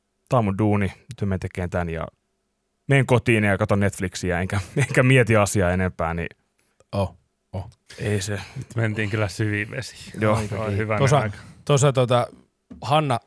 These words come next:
Speaker 2: tykkää katsella meillä kovasti noita lääkärisarjoja, ja vaikka kyse on kuitenkin fiktiivisestä sarjasta, niin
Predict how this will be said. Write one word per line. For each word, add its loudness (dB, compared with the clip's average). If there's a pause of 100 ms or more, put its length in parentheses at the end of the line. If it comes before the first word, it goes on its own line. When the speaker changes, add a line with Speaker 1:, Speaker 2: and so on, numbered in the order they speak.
Speaker 2:
tykkää -2
katsella -4
meillä 2
kovasti -2
noita -2 (120)
lääkärisarjoja, -2 (220)
ja -8
vaikka -2 (100)
kyse 2
on 0
kuitenkin -2
fiktiivisestä -4
sarjasta, -2 (440)
niin -4